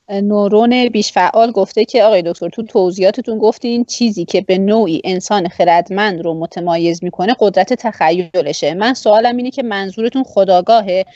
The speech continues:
چون من حس می‌کنم که تخیله که خودآگاه رو شکل می‌ده،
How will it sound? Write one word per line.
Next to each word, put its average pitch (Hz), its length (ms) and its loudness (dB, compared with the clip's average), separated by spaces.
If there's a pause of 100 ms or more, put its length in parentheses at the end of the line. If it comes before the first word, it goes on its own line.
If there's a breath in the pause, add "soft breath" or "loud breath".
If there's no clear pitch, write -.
(140 soft breath)
چون 240 140 -12
من 262 160 -4
حس 269 280 -8
می‌کنم 233 400 -6
که 277 200 -2
تخیله 208 760 0
که 185 160 -10
خودآگاه 180 640 2
رو 175 60 -6
شکل 160 380 -6
می‌ده، 160 260 -2